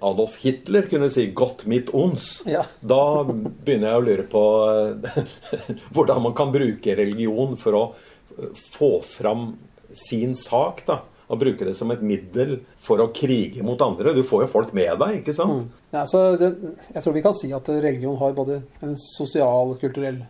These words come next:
Speaker 2: funksjon,
Speaker 1: Mhm.
Speaker 2: ikke sant? At vi, vi gjør det sammen, holder samfunnet sammen, vi er sammen om dette her, eh, og vi har en, en etisk dimensjon i det.
Speaker 1: Du skal
Speaker 2: Ja.
Speaker 1: gjøre gode ting.
Speaker 2: Ja, og alle religionene har nesten noe bud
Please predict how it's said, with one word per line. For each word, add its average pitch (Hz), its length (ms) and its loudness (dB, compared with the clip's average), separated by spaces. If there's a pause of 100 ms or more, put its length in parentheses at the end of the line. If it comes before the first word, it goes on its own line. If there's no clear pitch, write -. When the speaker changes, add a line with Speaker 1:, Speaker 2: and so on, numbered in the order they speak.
(140)
Speaker 2:
funksjon, 196 380 0 (100)
Speaker 1:
Mhm. 135 260 -4 (140)
Speaker 2:
ikke - 80 -20
sant? 233 220 0
At 196 120 0
vi, 156 140 -2 (380)
vi 139 160 -2
gjør 127 220 0
det 131 100 -4
sammen, 160 280 2
holder 127 200 -2
samfunnet 123 420 -4
sammen, 196 400 0
vi 143 160 -2
er 127 240 0
sammen 156 360 0
om 180 100 -2
dette 170 200 0
her, 170 300 -2 (140)
eh, 175 260 4
og 202 540 4
vi 202 80 0
har 160 240 4
en, 156 580 -4
en 180 160 -2
etisk 139 680 -8
dimensjon 135 520 -6
i - 20 -4
det. 156 160 0 (400)
Speaker 1:
Du 101 60 -8
skal 123 140 2
Speaker 2:
Ja. 120 120 2
Speaker 1:
gjøre 107 160 4
gode 110 300 -2
ting. 143 280 -2 (140)
Speaker 2:
Ja, 139 240 4
og 156 260 0
alle 143 300 2
religionene 160 420 0
har 135 200 4
nesten 135 320 -6
noe 135 140 -2
bud 131 520 -4